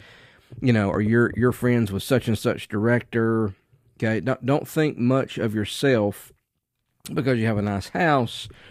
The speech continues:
or a great car or a big office. Don't boast about the position you happen to have, uh, or the size of your bank account, because let's, let's not forget in verse six, God is opposed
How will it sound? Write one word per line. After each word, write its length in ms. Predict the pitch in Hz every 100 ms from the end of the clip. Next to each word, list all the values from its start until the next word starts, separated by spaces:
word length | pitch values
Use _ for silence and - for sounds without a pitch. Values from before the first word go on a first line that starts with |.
| - -
or 140 | - 107
a 60 |
great 340 | 101 101 95 -
car 640 | - 147 139 123 110 110 _ _ _
or 280 | - 113 107
a 40 | 107
big 160 | 104
office. 560 | 113 127 131 127 113 -
Don't 320 | 117 113 104 -
boast 380 | 120 117 107 -
about 320 | 110 107 101
the 80 | 98
position 600 | 104 98 117 - 110 104
you 140 | 104
happen 380 | 101 107 - 95
to 100 | 92
have, 680 | 92 113 113 110 107 98 - _ - - _ _
uh, 300 | 98 110 104 -
or 180 | 123
the 140 | 110 113
size 580 | - 113 110 107 101 104
of 220 | 101 95
your 80 | 104
bank 260 | 131 131
account, 480 | 101 - 90 80 - _
because 440 | 117 113 107 92 - _ - - -
let's, 300 | 120 - -
let's 180 | 120 -
not 200 | 117 -
forget 340 | 95 98 117
in 160 | 110 98
verse 240 | 98 -
six, 300 | - 117 -
God 320 | 110 110 110
is 180 | 101 92
opposed 680 | - - 127 120 104 95 -